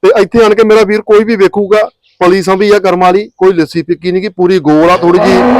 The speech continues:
ਆਪਦੇ ਹੱਥੀ ਆਪਣੇ ਘਰੇ ਲਿਜਾ ਕੇ ਮੇਰਾ ਭਰਾ ਕੋਈ ਚੰਗੀ ਸੇਵਾ ਕਰ ਲੂਗਾ ਤੇ ਝੋਟੀ ਅੱਗੇ ਗਾਂ ਚੰਗੀ ਤਿਆਰ ਹੋ ਜੂਗੀ। ਫੁੱਲ ਵਜਨ ਲੋੜ ਦੇ ਵਿੱਚ ਹੁਣ ਵੀ ਹੈਗੀ ਆ, ਆਉਣ ਵਾਲੇ ਸਮੇਂ ਦੇ ਵਿੱਚ ਵੀ ਤੁਸੀਂ ਚੰਗੀ ਤਿਆਰੀ ਕਰ ਲਓਗੇ, ਠੀਕ ਆ ਜੀ। ਬਾਕੀ ਮੂੰਹ ਮੱਥਾ ਸਿਰੋਂ ਤੁਸੀਂ ਵੇਖ ਸਕਦੇ ਜੇ,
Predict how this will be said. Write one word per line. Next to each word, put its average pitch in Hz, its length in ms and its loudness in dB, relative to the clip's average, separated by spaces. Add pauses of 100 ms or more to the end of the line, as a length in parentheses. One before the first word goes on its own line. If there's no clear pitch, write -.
(420)
ਆਪਦੇ - 200 2
ਹੱਥੀ 190 300 2
ਆਪਣੇ 190 400 0
ਘਰੇ 160 420 -4
ਲਿਜਾ 160 220 2
ਕੇ 170 120 -2
ਮੇਰਾ 170 200 -2
ਭਰਾ 170 180 0
ਕੋਈ 147 120 -6
ਚੰਗੀ 151 240 -6
ਸੇਵਾ 160 260 -2
ਕਰ 151 140 -4
ਲੂਗਾ 165 240 -2
ਤੇ 190 80 -2
ਝੋਟੀ 160 400 -2
ਅੱਗੇ 160 140 -2
ਗਾਂ 160 180 -2
ਚੰਗੀ 147 300 -6
ਤਿਆਰ 147 240 -2
ਹੋ 147 60 -2
ਜੂਗੀ। 127 260 -10 (400)
ਫੁੱਲ 190 200 2
ਵਜਨ 180 260 0
ਲੋੜ 185 200 2
ਦੇ 185 120 2
ਵਿੱਚ 170 180 0
ਹੁਣ 160 240 -2
ਵੀ 175 160 0
ਹੈਗੀ 170 260 0
ਆ, 185 80 0 (460)
ਆਉਣ 160 120 0
ਵਾਲੇ 170 140 2
ਸਮੇਂ 165 240 0
ਦੇ 190 80 4
ਵਿੱਚ 170 160 0
ਵੀ 170 80 -4
ਤੁਸੀਂ 156 220 -6
ਚੰਗੀ 147 260 -4
ਤਿਆਰੀ 143 220 -2
ਕਰ 131 180 -2
ਲਓਗੇ, 135 220 -4
ਠੀਕ 147 160 -4
ਆ 175 60 0
ਜੀ। 175 60 -2
ਬਾਕੀ 160 260 -4
ਮੂੰਹ 156 260 -4
ਮੱਥਾ 160 300 -2
ਸਿਰੋਂ 147 300 -2
ਤੁਸੀਂ 147 240 -6
ਵੇਖ 127 180 -4
ਸਕਦੇ 135 360 -4
ਜੇ, 156 120 -8